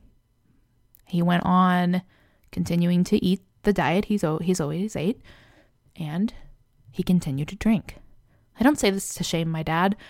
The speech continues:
Some people may say that it's a little, uh, not fair to talk about him and his experience since he's not here. But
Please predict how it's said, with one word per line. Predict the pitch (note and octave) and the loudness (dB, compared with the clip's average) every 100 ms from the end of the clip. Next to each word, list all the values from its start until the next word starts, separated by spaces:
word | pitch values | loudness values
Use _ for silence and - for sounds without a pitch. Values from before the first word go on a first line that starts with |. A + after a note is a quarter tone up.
| - - _ _ | -20 -20 _ _
Some | - F3+ | -2 2
people | F3+ F#3 F3 | 2 2 0
may | E3+ | 0
say | E3+ F3 E3 | 0 0 -2
that | E3+ - | -2 -4
it's | - - - | -4 -8 -4
a | E3+ | -2
little, | E3 E3+ E3+ E3 - | 0 2 2 0 -4
uh, | E3 - | -6 -4
not | F3 E3+ - | -2 -2 -4
fair | E3 E3 G3+ | -2 -2 -2
to | - | -2
talk | F3+ E3+ | -4 -2
about | F3 E3 - | 0 0 0
him | E3+ E3 | 0 0
and | E3+ | 0
his | E3+ E3+ | -2 -4
experience | E3+ - E3+ F#3 A#3 - - - - | -6 -4 0 2 2 0 -14 -20 -4
since | F#3 F3 | -2 -2
he's | E3 F3 | -2 -2
not | D#3 - | -2 -2
here. | - F#3 B3 C#4+ - - _ - - - - - - - | 0 2 2 -2 -12 -20 _ -20 -20 -20 -20 -20 -20 -4
But | F#3 G3 C4 - | 4 6 4 -2